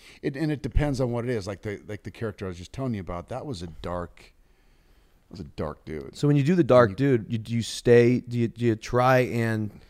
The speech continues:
Speaker 2: like, it's like, cut? Are you trying to stay in that moment?
Speaker 1: You have to. I mean, I have to.
Speaker 2: Mm-hmm.
Speaker 1: I have to get in. I don't, I'm not method by any means, but you do go into a mind space that,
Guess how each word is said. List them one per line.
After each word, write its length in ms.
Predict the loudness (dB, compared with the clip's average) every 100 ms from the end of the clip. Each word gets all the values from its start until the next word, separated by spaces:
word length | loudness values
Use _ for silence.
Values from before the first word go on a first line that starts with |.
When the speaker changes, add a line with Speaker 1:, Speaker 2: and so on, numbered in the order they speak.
| _ _ _
Speaker 2:
like, 220 | -4 -4
it's 100 | -4
like, 200 | -4 4
cut? 420 | 10 10 10 -6
Are 60 | -4
you 80 | -2
trying 200 | -2 -2
to 40 |
stay 280 | -4 -2 0
in 80 | 2
that 160 | 0 0
moment? 320 | 0 0 -4 -14 -16
Speaker 1:
You 160 | -4 -2
have 300 | 0 -2 -4
to. 180 | -8 -6
I 100 | -4
mean, 120 | -4
I 160 | -6 -6
have 280 | -6 -10 -14
to. 260 | -14 -14 -12 -6
Speaker 2:
Mm-hmm. 160 | -4
Speaker 1:
I 80 | -4
have 220 | -6 -8
to 80 | -10
get 260 | -12 -10 -8
in. 180 | -10 -10
I 100 | -12
don't, 120 | -10
I'm 80 | -10
not 140 | -10
method 360 | -10 -14 -12 -10
by 100 | -8
any 160 | -8 -8
means, 340 | -6 -6 -8
but 240 | -10 -12 -12 _ _ _
you 140 | -14 -12
do 220 | -4 -4
go 180 | -4 -6
into 160 | -6
a 60 | -6
mind 360 | -8 -10 -10 -14
space 520 | -12 -12 -12 -14 -16
that, 160 | -14 -14